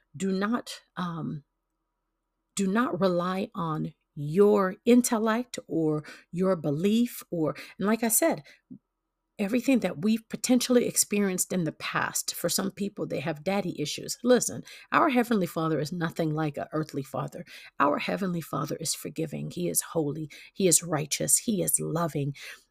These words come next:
Listen, he loves us in spite of us. He loves us even when we're doing our worst. But the awesome thing about God is when we make the mistake, he always sends a way out. The Word of God promises that God always sends an answer.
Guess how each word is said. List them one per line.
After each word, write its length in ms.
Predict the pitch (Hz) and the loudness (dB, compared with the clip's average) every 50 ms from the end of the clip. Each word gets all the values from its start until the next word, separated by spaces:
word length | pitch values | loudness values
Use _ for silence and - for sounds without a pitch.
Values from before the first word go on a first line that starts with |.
| _ _ - | _ _ 0
Listen, 420 | - 240 226 - - 160 151 165 - | 2 4 4 4 4 2 0 -4 -2
he 200 | - - 262 247 | 4 6 8 8
loves 320 | 196 180 180 175 175 175 | 8 6 2 2 2 0
us 180 | 165 160 - - | 2 2 2 2
in 100 | 180 160 | 2 2
spite 380 | - - - - 147 156 190 | 2 0 0 0 -2 0 0
of 160 | 165 156 139 - | 0 -2 -2 -4
us. 300 | 160 143 - - - - - - - - | -6 -4 -2 -2 -2 -2 -4 -10 -16 -2
He 160 | _ 240 247 233 | _ 4 6 6
loves 320 | 208 196 202 202 196 185 | 6 4 2 4 4 6
us 160 | 180 160 - | 6 6 6
even 240 | 208 196 208 202 175 | 4 4 2 0 2
when 160 | 175 175 165 | 0 0 0
we're 100 | 156 160 | 0 0
doing 340 | 156 143 160 165 180 180 165 - | 0 2 2 2 2 0 -2 -2
our 200 | 151 160 151 151 | -2 0 0 0
worst. 440 | 143 143 175 175 160 139 - - - | 2 2 4 4 4 2 0 -4 -4
But 140 | 151 - | -6 -6
the 100 | - - - | -6 -6 -2
awesome 320 | - 185 208 - - - | 0 0 0 0 0 -2
thing 220 | - - 190 180 175 | -2 -2 -2 -2 -2
about 320 | 151 - 170 165 170 - | -2 -2 -2 -2 -4 -4
God 260 | - 180 170 165 165 | -4 -2 -2 -2 -2
is 240 | 151 - 101 139 - - - - - _ - | -2 -2 -2 -2 -2 -4 -6 -14 -18 _ -4
when 140 | 190 170 | -4 -2
we 140 | 160 170 170 | 0 0 0
make 280 | 160 160 175 190 190 - | 2 2 2 0 0 0
the 60 | 208 | -2
mistake, 440 | 170 160 156 - - - 147 151 - | 0 2 2 2 2 2 -2 -2 -2
he 100 | - 185 - | -4 -6 -4
always 340 | - 180 175 175 185 185 170 | -2 -2 0 0 0 2 2
sends 600 | - - - 190 180 156 135 143 139 - - - - | 2 2 2 0 0 -2 -2 0 2 2 2 2 0
a 100 | 175 160 | -4 -2
way 300 | 147 151 175 170 170 - - | 0 2 2 2 2 -2 -6
out. 200 | 156 147 143 - | -8 -8 -6 -4
The 60 | 160 | -4
Word 220 | 160 180 196 175 | -4 -2 -2 -4
of 100 | 190 165 | -6 -6
God 240 | - - 160 165 - | -8 -8 -8 -8 -8
promises 680 | - - - - 196 180 151 147 139 - - - 147 - - - - - - _ - | -12 -8 -2 0 0 0 0 0 0 0 0 -2 -4 -6 -6 -10 -16 -18 -10 _ -2
that 120 | 170 165 | 0 0
God 200 | - 175 170 175 | 0 0 2 4
always 440 | 190 208 208 202 180 180 165 160 - | 4 4 4 4 4 2 0 2 0
sends 380 | - - 175 165 160 160 156 | 0 0 0 -2 -2 -2 -2
an 140 | - 156 - - | -4 -6 -8 -10
answer. 400 | 175 160 143 139 - - 151 | -8 -6 -2 -2 -2 -2 -4